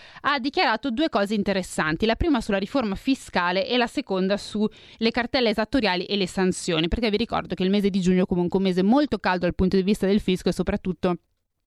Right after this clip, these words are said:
per le sue varie scadenze fiscali. Allora, sulla riforma fiscale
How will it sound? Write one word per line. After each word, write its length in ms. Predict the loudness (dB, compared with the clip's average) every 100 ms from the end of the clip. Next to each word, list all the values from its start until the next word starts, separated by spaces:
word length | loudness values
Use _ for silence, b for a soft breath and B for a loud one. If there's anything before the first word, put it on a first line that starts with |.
| -4
per 120 | 0 2
le 100 | 0
sue 260 | 2 0
varie 400 | 2 0 2 0
scadenze 480 | 0 -2 0 -2 -2
fiscali. 500 | -8 -12 -10 -4 -4 0
Allora, 240 | 0 0
sulla 180 | -2 -2
riforma 360 | -2 2 2
fiscale 560 | 2 -4 -2 0 0 -2